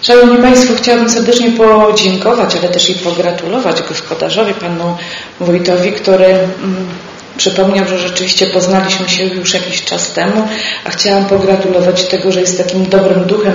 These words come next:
i patronem dla przedsiębiorców, tych rodzimych, rodzinnych, polskich. Jest ich promotorem. Poznaliśmy się w Warszawie na, e, właśnie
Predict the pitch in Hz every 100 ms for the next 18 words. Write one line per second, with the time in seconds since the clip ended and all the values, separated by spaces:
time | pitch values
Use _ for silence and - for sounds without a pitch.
0 | 175 175 175 170 180 180 185 - - -
1 | - - - - 165 180 180 185 190 -
2 | - - - 214 220 202 175 147 - -
3 | - - - - - - 208 214 - -
4 | - 190 202 202 151 147 - 190 185 160
5 | 151 151 - 180 - - - - - 175
6 | 175 - - - - - 190 - 214 196
7 | 185 165 160 165 180 - 175 165 165 180
8 | 170 175 170 165 160 175 175 170 165 170
9 | - - - - - - - - - 170
10 | 165 165 165 175 175 175 180 165 165